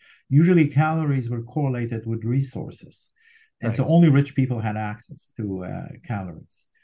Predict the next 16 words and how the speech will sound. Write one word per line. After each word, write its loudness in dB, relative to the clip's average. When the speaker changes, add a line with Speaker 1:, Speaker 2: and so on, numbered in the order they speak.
Speaker 1:
And, -6
uh, -6
once -2
a -10
poor -4
person -4
has -4
access -4
to -8
h-, -20
high -4
calories, -4
that's -4
a -8
very -8
dangerous, -12